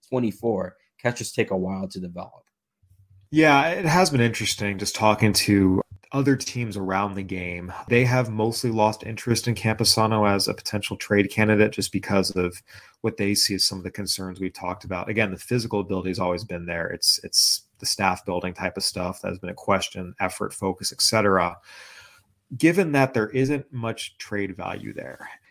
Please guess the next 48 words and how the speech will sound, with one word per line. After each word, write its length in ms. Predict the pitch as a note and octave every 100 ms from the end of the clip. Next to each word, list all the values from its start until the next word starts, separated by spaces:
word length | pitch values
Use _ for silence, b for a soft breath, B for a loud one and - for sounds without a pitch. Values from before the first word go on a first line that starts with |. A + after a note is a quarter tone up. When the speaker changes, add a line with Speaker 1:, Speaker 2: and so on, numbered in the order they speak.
| B
Speaker 2:
is 240 | - B2 G#2+
this 200 | D3 -
kind 240 | - F3
of 60 | E3
the 80 | A#2+
make 300 | G#2 A#2 A#2+
or 60 |
break 280 | A2 A2 G#2+
year 140 | G#2
for 120 | G#2+ G#2+
Campusano 560 | A#2 G#2+ A2 - A2
to 120 | G2+
prove 340 | - - G2+ F#2+
he 100 | G2
belongs 500 | G2 F#2 F#2+ G2 -
to 100 | F#2
be 180 | F#2+ F#2
a, 240 | F2+ F2+
a 100 | F#2+
part 300 | - - G2
of 60 | F#2
the 60 |
Padres 420 | F#2+ G2 F#2+ F#2+
long 200 | F#2+ F#2+
term? 300 | F#2 G2 G#2+ A#2 _ _ _ _ _ _ _ _ _ _ _ _ _ _ _ _ _ _ _ _ _ _ _ _ _ -
Speaker 1:
You 200 | - B2+
know, 120 | B2
it's 160 | B2 -
hard 200 | C#3+ C3
not 180 | A#2+ A#2
to 80 |
say 200 | G#2 F#2+
that, 220 | F#2 F#2 -
right? 300 | G2 A2 -
Um, 300 | G#2 G2+ F#2+ -
I 60 |
mean, 180 | G2+ G2+
you 80 | G#2+
say 160 | B2
he's 160 | G2 G2
been 140 | G#2
in 140 | G2 G2
the 100 | G2 _
big 160 | G2+ G2
leagues 220 | F#2 -
three 220 | - G2
straight 320 | F#2 G2 F2+
years. 340 | F#2+ F#2+ F#2+